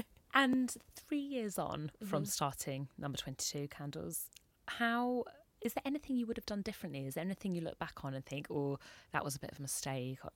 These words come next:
Speaker 2: should I
Speaker 1: Yeah.
Speaker 2: approach that in a different way?"
Speaker 1: Um, I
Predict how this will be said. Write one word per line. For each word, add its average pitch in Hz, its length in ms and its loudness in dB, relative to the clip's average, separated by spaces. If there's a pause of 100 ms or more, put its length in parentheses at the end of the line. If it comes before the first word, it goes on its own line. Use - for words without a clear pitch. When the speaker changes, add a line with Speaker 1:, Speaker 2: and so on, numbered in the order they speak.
(100)
Speaker 2:
should 180 100 0
I - 20 4
Speaker 1:
Yeah. 165 280 6
Speaker 2:
approach - 280 0
that - 120 0
in 76 60 -2
a - 60 -4
different - 340 -8
way?" - 280 -6 (400)
Speaker 1:
Um, 190 580 8 (100)
I 196 540 6